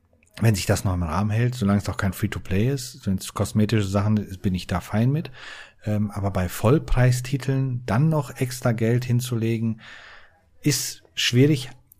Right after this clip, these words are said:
Muss ich zugeben, habe ich auch gemacht. Ich habe bei The Division eins habe ich mal Geld ausgegeben für, für, äh,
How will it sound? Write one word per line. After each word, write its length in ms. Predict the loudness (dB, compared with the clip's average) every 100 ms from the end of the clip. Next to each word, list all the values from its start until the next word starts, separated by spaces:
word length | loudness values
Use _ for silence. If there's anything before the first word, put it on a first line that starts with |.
| _
Muss 180 | 4 4
ich 120 | 2
zugeben, 340 | 0 2 4 4
habe 100 | 0
ich 120 | -2
auch 160 | -4 -2
gemacht. 420 | -2 -2 -4 -12 -8
Ich 120 | -6
habe 100 | -2
bei 160 | 0
The 140 | 2 0
Division 380 | 2 2 0 0
eins 300 | 0 0 0
habe 120 | -4
ich 140 | -2
mal 180 | -2 0
Geld 240 | 0 -2
ausgegeben 540 | -2 -6 -6 -2 0 -2
für, 380 | -2 -4 -4 -6
für, 680 | -6 -4 -4 -6 -10
äh, 20 | -8